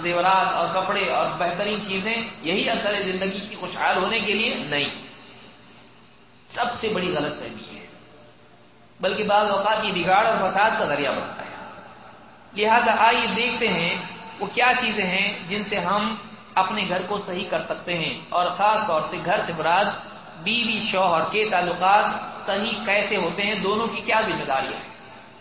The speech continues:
آئیے بیوی سے شروع کرتے ہیں، اس لیے کہ گھر کے اعتبار سے اکثر پورے گھر کے بننے بگڑنے میں بیوی کا بہت بڑا دخل ہوتا ہے۔ ہم اس کو مجرم نہیں بنا رہے،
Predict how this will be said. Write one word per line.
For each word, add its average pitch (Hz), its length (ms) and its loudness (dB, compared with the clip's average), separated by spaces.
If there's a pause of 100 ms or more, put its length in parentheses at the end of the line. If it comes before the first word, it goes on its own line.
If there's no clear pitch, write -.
(920)
آئیے 247 300 6
بیوی 247 280 2
سے 220 200 -4
شروع 202 200 -2
کرتے 160 240 -2
ہیں، 147 80 -4 (840)
اس - 160 -6
لیے 214 140 0
کہ 220 440 0 (600)
گھر 220 160 2 (120)
کے - 60 -4
اعتبار 196 680 2 (140)
سے 196 60 -2 (100)
اکثر 202 540 0
پورے 233 280 0
گھر 214 200 2
کے 214 160 -2
بننے 208 260 2
بگڑنے 180 440 0
میں 196 140 -4
بیوی 160 200 -2
کا 156 100 -2
بہت 151 260 2
بڑا 131 140 2
دخل 123 240 -2
ہوتا - 320 -10
ہے۔ - 60 -12 (840)
ہم 180 120 0
اس 185 140 -4
کو 208 60 -2
مجرم 180 360 -2
نہیں 220 160 -2
بنا 147 240 0
رہے، - 200 -6